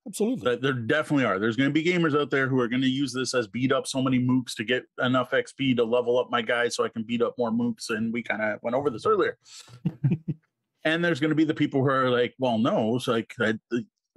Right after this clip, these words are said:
Speaker 2: Peter Parker maybe gets into the Avengers, but that's about as far as he's gonna go."
Speaker 1: Yep. So,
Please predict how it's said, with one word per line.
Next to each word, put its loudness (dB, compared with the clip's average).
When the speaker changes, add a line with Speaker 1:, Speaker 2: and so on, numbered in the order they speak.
Speaker 2:
Peter 0
Parker 0
maybe 2
gets 0
into 2
the 4
Avengers, 2
but -4
that's 0
about 0
as -2
far 2
as -4
he's -2
gonna 0
go." 0
Speaker 1:
Yep. -4
So, 0